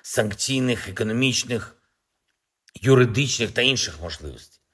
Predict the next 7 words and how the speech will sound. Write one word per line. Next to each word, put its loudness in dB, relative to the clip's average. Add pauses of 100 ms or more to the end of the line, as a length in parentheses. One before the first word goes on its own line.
(360)
Окупант 2
нічого -2
іншого -4
не -2
розуміє. -8 (1000)
Тільки -8
силу, -12